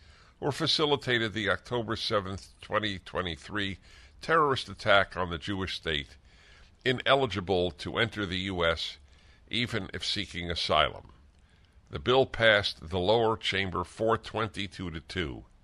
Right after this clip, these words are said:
with Re-, Representative Delia Ramirez, or Delia Ramirez, Democrat, Illinois, voting present, and six members not voting.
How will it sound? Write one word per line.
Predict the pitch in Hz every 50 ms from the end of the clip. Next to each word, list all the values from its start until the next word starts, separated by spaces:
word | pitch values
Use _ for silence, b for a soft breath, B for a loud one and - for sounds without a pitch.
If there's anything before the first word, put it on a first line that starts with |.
| - b b b b b b b b b b b b b b b b b b b b b b b b b
with | b 87 87 78 78 73
Re-, | 87 85 80 73 - -
Representative | - 92 92 - - 92 85 76 87 104 107 110 104 92 95 95 95 90 82 76 - - - - _ _ - - 78 71 65 - - - - - _ _ - - _ _ - - -
Delia | - 90 87 95 107 104 107 107 104 101 98 98 85 - - _ -
Ramirez, | 85 85 78 78 92 98 98 92 85 80 73 71 71 73 71 71 - 71
or | - 67 69
Delia | 69 65 87 90 90 87 87 82 82 80 76 62 50
Ramirez, | 67 73 71 71 80 80 80 78 73 67 67 67 69 69 - - - -
Democrat, | 90 82 82 85 - - - 78 73 73 73 - - - -
Illinois, | - 82 71 69 69 80 90 87 80 76 73 73 69 - _ -
voting | 78 73 78 85 85 80 80 69 73
present, | - - - 98 98 87 - 80 78 76 - - - _ _ b b b b b b b b b b b b
and | b - 78 78
six | - - - 101 - - -
members | - 92 90 87 80 80 80 71 76
not | 78 76 76 71 -
voting. | - 76 71 65 60 55 50 50 -